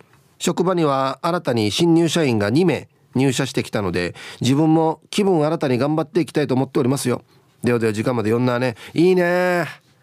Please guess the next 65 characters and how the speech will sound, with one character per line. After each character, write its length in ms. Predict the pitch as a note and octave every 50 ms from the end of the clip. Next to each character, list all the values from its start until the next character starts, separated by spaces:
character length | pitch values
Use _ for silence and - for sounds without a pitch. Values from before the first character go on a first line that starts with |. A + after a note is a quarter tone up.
| _ _ _ _ _ - - - - - -
こ 100 | D#3 F#3
ん 60 | A#3+
な 100 | C#4+ B3+
の 60 | G#3+
デ 140 | G3+ A#3 B3
イ 20 |
ジ 140 | B3+ C4+ C4+
ー 40 | A#3+
な。 640 | G#3 F3+ E3 D#3 D3 C3+ A#2+ G#2+ G2 F2+ - - -
は 320 | A2 A#2 B2+ C3+ C#3 C3+ A#2+
い。 200 | F#2+ E2+ - - -
海 220 | - G#2+ G#2 G2
チ 80 | F2+ G#2+
ャ 80 | F#2+ F#2
ル 60 | F2+
サ 140 | G2 F#2 F#2
ー 40 |
さ 240 | E2+ - F2+ F2 D#2+
ん、 140 | D2+ C#2 - _ _ _ _ _ _ -
あ 60 | F#2+
り 80 | F#2+ F#2+
が 80 | G#2 F#2
と 80 | F2+
う 20 | E2
ご 60 | E2
ざ 120 | F2+ F#2
い 40 | F#2+
ま 120 | G2 G2
す。 220 | F2+ - G2 E2+ D2+ - - _ _ _ _ _ _ _ _ _ _ _ _ _ _ _ _ - - - - - - - - - - - -
こ 180 | - G#2 G#2 G2
の 260 | G2 G2 G2+ G2+ G#2
新 220 | - - F3 G3
入 120 | G#3 A3 G3+
社 140 | E3+ G#3+ A3
員 40 |
が 100 | A3+ A3
入 100 | F#3+ E3+
っ 20 | E3
て 100 | - F3+
く 80 | D3+
る 140 | C3+ B2 A#2+ G#2+
こ 140 | - - F#2+
と 100 | G#2 A#2
に 80 | G#2
よ 100 | G#2 G#2
っ 20 | -
て、 480 | _ - G2 F#2 F#2 F2+ F2 E2+ - - _ _ _ _ -
今 120 | C#3 C3+ B2+
ま 100 | B2 B2
で 80 | B2+
の 60 | C3 A#2
社 160 | - B2 A2+
員 100 | G#2 F#2+
が 100 | F2+ F2
ち 100 | - A2+
ょ 20 | -
っ 40 | _ -
と 260 | - F2+ E2 E2 - _ - _ _ _ _ _ _ _ _ -
先 340 | - - - E3+ E3 F#3 E3+ -
輩 180 | F3+ F3+ F#3
に 80 | G3 F#3+
な 80 | C#3+
る 80 | G#2+ E2+
か 100 | E2+ E2+
ら、 240 | E2 E2 D#2+ E2+